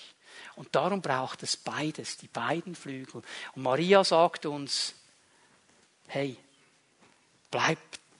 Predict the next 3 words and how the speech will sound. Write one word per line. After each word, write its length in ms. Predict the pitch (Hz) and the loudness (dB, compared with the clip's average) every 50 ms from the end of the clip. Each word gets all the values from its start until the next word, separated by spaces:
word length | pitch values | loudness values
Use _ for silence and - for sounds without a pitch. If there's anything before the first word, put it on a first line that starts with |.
| _ _ - _ _ - | _ _ -20 _ _ -8
beim 160 | 117 117 107 | -6 -2 0
Herrn. 280 | - 143 139 135 113 92 - - - _ _ _ _ _ _ - - _ _ _ _ _ _ _ _ _ _ _ _ - - - - - - - - _ _ _ _ _ - | 2 2 2 2 0 -4 -14 -20 -20 _ _ _ _ _ _ -20 -20 _ _ _ _ _ _ _ _ _ _ _ _ -20 -20 -20 -20 -20 -20 -20 -20 _ _ _ _ _ -8
Hey, 340 | - - 139 165 160 107 | -4 0 0 0 0 -2